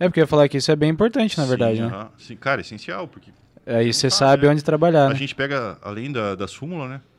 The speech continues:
Speaker 2: pra ver o score certinho, a gente pega também o feedback dos árbitros. O que que faltou, né? Aí o cara coloca, ah, faltou condicionamento, faltou volume. O meu problema sempre foi o volume.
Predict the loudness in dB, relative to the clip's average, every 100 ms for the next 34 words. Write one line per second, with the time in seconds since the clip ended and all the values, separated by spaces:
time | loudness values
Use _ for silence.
0 | _ _ -14 -12 -10 -12 -12 -12 -10 -12
1 | -14 -14 -16 -16 _ _ _ _ _ -20
2 | -20 -20 -18 -18 -18 -18 -20 -18 -12 -12
3 | -12 -16 -12 -8 -8 -10 -20 -20 _ _
4 | -20 -18 -18 -16 -16 -16 -20 -20 _ _
5 | _ -20 _ -20 -20 _ _ _ -18 -10
6 | -10 -10 -10 -10 -12 -14 -16 -18 -12 -10
7 | -10 -12 -18 -20 -18 -18 -18 -20 -20 _
8 | -20 -20 _ -20 -20 -16 -14 -14 -14 -16
9 | -18 -20 _ _ _ _ -14 -10 -10 -10
10 | -12 -16 -20 -18 -16 -16 -16